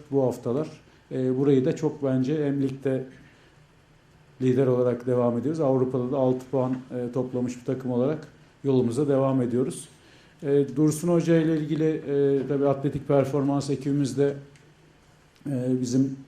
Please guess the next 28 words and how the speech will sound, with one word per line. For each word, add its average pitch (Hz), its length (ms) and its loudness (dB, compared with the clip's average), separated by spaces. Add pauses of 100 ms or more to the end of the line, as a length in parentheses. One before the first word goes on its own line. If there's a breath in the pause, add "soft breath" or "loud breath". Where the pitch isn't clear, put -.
yine 131 300 4 (1400 loud breath)
dört 139 240 6
tane 123 240 2
daha 143 160 6
hocamız 127 480 4
var. 123 280 -2 (120)
E, 120 380 -2 (1040)
Dursun 127 340 0
Hoca 127 300 2 (180)
tabii 123 320 -2
beş 127 220 4
bin, 127 340 0
beş 135 180 2
hocamız 120 420 0
vardı. 113 420 0
Dursun 127 340 0
Hoca 120 240 -2 (160)
orada, 120 360 -2 (460 loud breath)
e, 120 120 -8
ayrılma 123 500 2
kararı 120 420 2
aldı. 131 220 0
Kendi 135 320 4
isteğiydi. 120 520 2
E, 143 300 -4 (600)
kendi 120 320 0
nedenlerinden 120 800 2
dolayı 117 320 2